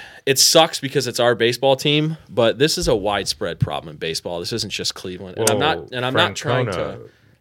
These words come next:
Speaker 2: also mentioned that, like, he left the Dodgers for this exact same reason.
Speaker 1: Well, he was never with the
Speaker 2: Or
Speaker 1: Dodgers.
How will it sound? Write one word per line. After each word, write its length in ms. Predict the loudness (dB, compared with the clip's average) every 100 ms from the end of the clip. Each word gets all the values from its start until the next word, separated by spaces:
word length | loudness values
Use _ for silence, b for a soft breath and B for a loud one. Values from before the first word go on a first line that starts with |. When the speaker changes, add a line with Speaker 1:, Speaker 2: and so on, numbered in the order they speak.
| _
Speaker 2:
also 400 | -10 -10 -8 -8
mentioned 680 | -8 -12 -12 -16 -18 -20 -20
that, 220 | -18 -18 -18 -16
like, 180 | -16
he 160 | -12 -8
left 260 | -6 -6 -10
the 60 |
Dodgers 480 | -8 -6 -8 -10 -18
for 140 | -18 -18
this 200 | -16 -18
exact 360 | -14 -12 -12
same 220 | -16 -20 -18
reason. 360 | -18 -20 -20 _ _ _
Speaker 1:
Well, 80 | -20
he 60 | -20
was 140 | -20
never 180 | -20 -20
with 140 | -20 -20
the 60 |
Speaker 2:
Or 180 | -20 -12
Speaker 1:
Dodgers. 360 | -4 -4 -6